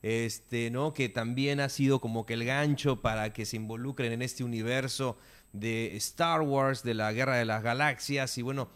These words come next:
sí quisiéramos preguntarle cuál es su personaje favorito, ¿no? De Star Wars, cuál, con cuál se identifica, cuál es el que le viene a la mente o qué situación recuerda dentro de estas películas, si usted es fanático de ellas. O si tiene el tiempo alguna vez, ¿no?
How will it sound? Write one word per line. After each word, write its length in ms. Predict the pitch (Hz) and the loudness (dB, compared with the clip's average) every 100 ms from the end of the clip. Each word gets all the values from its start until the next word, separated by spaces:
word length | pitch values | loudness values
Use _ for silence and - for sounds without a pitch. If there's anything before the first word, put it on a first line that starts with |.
| - - | -20 -12
sí 160 | - 196 | -6 -4
quisiéramos 420 | 160 160 165 147 | -2 -2 -2 -4
preguntarle 680 | 123 120 120 120 131 139 139 | -4 -4 -4 -2 -2 0 -4
cuál 360 | - 131 135 143 | -4 -2 -2 -2
es 100 | 139 | -4
su 120 | 139 | -4
personaje 680 | 117 107 - 104 113 - | -4 -4 -2 -2 -2 -4
favorito, 760 | 107 101 98 104 135 165 - 98 | -8 -8 -8 -4 -2 -4 -6 -6
¿no? 160 | 95 117 | -6 -8
De 100 | 87 | -8
Star 440 | - - 131 135 | -8 -4 -4 -4
Wars, 280 | 98 87 - | -8 -10 -6
cuál, 340 | 104 107 110 - - - | -4 -4 -6 -10 -20 -8
con 160 | 113 | -6
cuál 220 | 110 135 127 | -2 -2 -2
se 120 | 120 | -2
identifica, 1000 | 113 101 - 95 - 170 175 - 135 107 - - - | -2 -4 -6 -10 0 0 0 -2 -4 -4 -14 -20 -6
cuál 160 | 120 | -2
es 140 | 131 123 | -2 -4
el 80 | 107 | -4
que 100 | 104 | -4
le 100 | 104 | -2
viene 220 | 120 123 | -2 0
a 100 | 104 | -2
la 140 | 95 | -4
mente 540 | 104 135 156 143 131 - | -4 -2 -2 -2 -4 -4
o 160 | 98 - | -12 -4
qué 200 | 123 123 | -2 0
situación 580 | - 110 98 - 120 120 | -2 -8 -6 -4 -2 -2
recuerda 560 | 104 - 123 123 120 - - - - | -4 -2 2 4 2 0 -12 -20 -10
dentro 440 | 110 123 113 113 | -6 -6 -6 -6
de 100 | 110 | -6
estas 260 | 113 107 - | -6 -8 -8
películas, 540 | 107 127 147 135 113 | -6 -6 -4 -6 -6
si 100 | - | -8
usted 220 | - 110 110 | -8 -6 -6
es 160 | - | -8
fanático 720 | - 98 104 107 110 - 110 - - - - | -8 -6 -6 -8 -10 -8 -10 -10 -20 -18 -12
de 280 | 101 110 101 | -6 -4 -6
ellas. 360 | 95 101 - | -8 -8 -6
O 200 | 117 117 | -4 -4
si 140 | 117 120 | -2 0
tiene 200 | 208 240 | 2 2
el 100 | - | 2
tiempo 340 | 262 285 - | -2 -2 -4
alguna 280 | 190 214 202 | -2 0 2
vez, 240 | 247 180 | 2 0
¿no? 260 | 202 220 | -4 -6